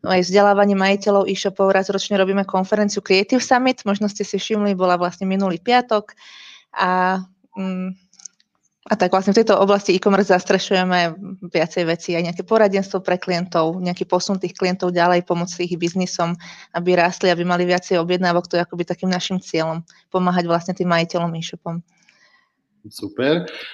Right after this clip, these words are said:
Speaker 2: Jani, povedz mi, prosím ťa, ako sa také akože nežné stvorenie, milé, eh, ktoré mi tak, eh, ako keby mentálne nezapadá do toho dravého e-commerce sveta, tak prosím ťa, povedz mi, ako si sa ty vôbec dostala do tohto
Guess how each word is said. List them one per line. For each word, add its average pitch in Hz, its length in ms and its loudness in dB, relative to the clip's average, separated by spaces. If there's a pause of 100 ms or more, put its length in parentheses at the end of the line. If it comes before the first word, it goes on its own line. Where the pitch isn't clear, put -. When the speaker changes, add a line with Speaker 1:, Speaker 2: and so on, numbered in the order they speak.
Speaker 2:
Jani, 147 240 4
povedz 175 320 4
mi, 165 80 4
prosím 143 400 0
ťa, 123 240 0
ako 131 160 -10
sa 135 100 -6
také 117 380 -4
akože 120 240 -6
nežné 165 480 2
stvorenie, 120 640 -2
milé, 120 640 0 (400)
eh, 113 340 2 (140)
ktoré 135 560 4
mi 127 160 0
tak, 135 160 0
eh, - 120 -10 (440)
ako 127 240 -2
keby 127 160 2
mentálne 165 640 4
nezapadá 143 560 4
do 123 80 0
toho 127 320 0
dravého 131 480 -2
e-commerce 131 480 -6
sveta, 131 400 0 (240)
tak 113 80 -10
prosím 151 240 0
ťa, 156 160 2
povedz 170 240 4
mi, 156 160 0
ako 147 160 -2
si 147 160 -4
sa 143 160 -6
ty 165 80 -6
vôbec 151 260 0
dostala 127 540 -2
do 123 80 -6
tohto - 240 -12